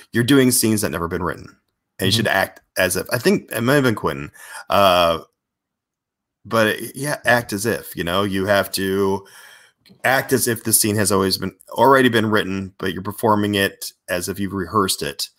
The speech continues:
Speaker 1: So you know your character, you know the person, you know, you, you know what kind of emotion is behind the lines. Um, you know, uh,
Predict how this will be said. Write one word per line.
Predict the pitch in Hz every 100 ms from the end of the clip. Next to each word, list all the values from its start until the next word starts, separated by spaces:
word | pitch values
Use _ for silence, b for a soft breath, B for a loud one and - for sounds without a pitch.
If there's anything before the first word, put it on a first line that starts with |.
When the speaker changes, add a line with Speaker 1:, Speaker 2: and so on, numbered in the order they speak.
| _ _ _ -
Speaker 1:
So | 85
you | 90
know | 95
your | 98 95
character, | - 90 92 85
you | 85
know | 85 90 90
the | 87
person, | 90 101 - -
you | 107
know, | 92
you, | 87 90 - -
you | 101 98
know | 101 107
what | 104
kind | 104 101
of |
emotion | 101 104 101 98 95 95 95 -
is | 120 98
behind | 104 98 95
the |
lines. | 95 92 95 87 87 85 - B B B B
Um, | - 87 90 95 92 98 95 -
you | - 104
know, | 92 -
uh, | 101 95 95 90